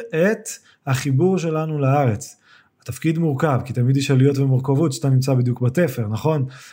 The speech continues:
אתה עלול חס וחלילה להתבולל. מצד שני, אתה תהיה המקום הכי חזק שיכול לחזק אנשים מחו"ל ולהביא אותם חזרה לארץ. אז משה רבנו באמת הסתכל על זה בפחד, אבל מתוך הפחד הזה נולד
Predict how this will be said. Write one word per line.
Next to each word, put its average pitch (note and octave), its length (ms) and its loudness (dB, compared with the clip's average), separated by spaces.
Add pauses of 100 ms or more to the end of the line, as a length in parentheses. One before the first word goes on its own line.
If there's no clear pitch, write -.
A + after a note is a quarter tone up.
(160)
אתה B2+ 160 2
עלול C#3 380 4
חס C3+ 240 -2
וחלילה C#3 380 2
להתבולל. B2+ 520 4
מצד G#2+ 260 -4
שני, F3+ 360 -2 (380)
אתה E3+ 240 2
תהיה F3+ 420 0 (320)
המקום B2 460 0
הכי G3+ 180 -2
חזק C3+ 360 2
שיכול C3+ 320 0
לחזק C#3 340 0
אנשים C#3 320 -4
מחו"ל F3 360 0 (300)
ולהביא A#2+ 280 0
אותם C3+ 220 0
חזרה B2 340 0
לארץ. B2+ 540 0 (480)
אז C3+ 120 2
משה C#3+ 300 2
רבנו G3+ 340 4
באמת F3 320 2
הסתכל F3 340 -2
על F3 140 2
זה D#3 120 0
בפחד, C#3 680 0
אבל B2 160 -2
מתוך G#3+ 380 2
הפחד C3 360 0
הזה A#2+ 220 0
נולד C3 460 2